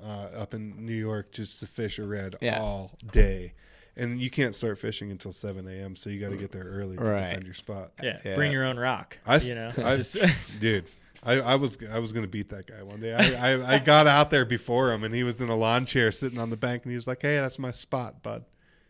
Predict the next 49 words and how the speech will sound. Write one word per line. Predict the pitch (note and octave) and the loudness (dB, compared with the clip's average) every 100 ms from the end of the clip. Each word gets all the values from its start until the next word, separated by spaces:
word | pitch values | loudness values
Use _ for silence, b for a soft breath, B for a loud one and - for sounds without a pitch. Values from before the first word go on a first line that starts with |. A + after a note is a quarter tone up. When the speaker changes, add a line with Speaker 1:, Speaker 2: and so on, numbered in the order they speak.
| _ _ - | _ _ -12
Speaker 3:
Like, | A#2 G#2+ G#2 | -8 -8 -6
"Not | G#2+ A#2+ - | -6 -6 -6
Speaker 1:
I'm | A2 | -4
Speaker 3:
today." | A#2+ C3 | 2 4
Speaker 1:
"Not, | F#3 C3 | 6 8
not | D#3 D3 | 6 8
today. | C3+ F3+ | 6 6
I'm | C#3 | 4
Speaker 3:
<laughs> | C#3 | 4
Speaker 1:
standing | D#3+ E3+ D#3 | 2 4 4
out | C#3+ C3 | 4 4
here," | C3 | 2
and | B2+ | 2
he, | B2+ C3+ | 0 0
he | C3 | 0
was, | D3+ C3 - | 0 -2 -6
he | A2+ D3 | -2 -2
had | B2+ A#2+ | 0 -2
me | A#2+ G#2+ | -2 -4
though | G#2+ A#2+ | 0 2
<laughs> | A#2+ | 2
because | D#3 C#3+ | 4 4
it | D3+ | 4
was | C3 - | 0 0
three | D#3+ D#3 | 4 4
thirty | D3+ E3 D3 D3 | 10 10 12 8
in | C3+ | 6
the | B2+ | 2
morning, | C#3+ D#3+ C#3 B2+ C3 B B B B | 4 6 4 -2 -8 B B B B
and | D3 | 4
he | D#3 | 8
was | E3 C#3+ | 10 8
on | D3 | 6
a | B2+ | 8
lawn | C3 C#3 C#3 | 6 4 4
chair | C#3+ B2 | 2 4
with | A#2+ | 2
coffee, | - C3+ B2+ C3 A#2+ | 6 6 6 4 2
and | A#2 | 2
I | A#2+ | 2
was | A#2+ | 2
Speaker 3:
Right. | B2 | 2
Speaker 1:
standing | B2 A2+ A2+ | 2 2 0
waist | A2+ A2+ - | 2 2 0
deep | A#2 A2 | -4 -2
in | A#2 | -4
a | G#2+ | -4
river | A2+ G#2+ A2 | -2 -2 -4
that | G2+ | -6